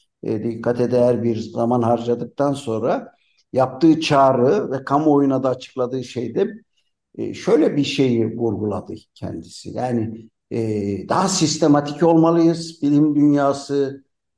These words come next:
e, bu süreçleri sürekli gözden geçirip uyarılar ve, e, varsa yeni öneriler yapmalı, yapılan çalışmaları da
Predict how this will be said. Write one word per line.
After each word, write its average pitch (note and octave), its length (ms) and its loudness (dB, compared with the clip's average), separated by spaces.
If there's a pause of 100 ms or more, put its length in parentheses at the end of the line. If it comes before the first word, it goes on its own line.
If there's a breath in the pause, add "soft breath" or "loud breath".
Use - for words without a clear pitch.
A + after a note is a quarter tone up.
e, A#2 640 -6
bu B2 120 -6
süreçleri C#3 760 2
sürekli C#3 720 -2 (420)
gözden B2 440 2
geçirip C#3 460 -4 (200)
uyarılar A#2+ 720 0 (540)
ve, A#2+ 440 -2 (220)
e, A2+ 80 -4 (800)
varsa C3+ 380 0
yeni B2 320 4
öneriler D3 420 4
yapmalı, D3+ 720 0 (100)
yapılan D#3 380 2
çalışmaları D3+ 800 0
da F#3 360 -4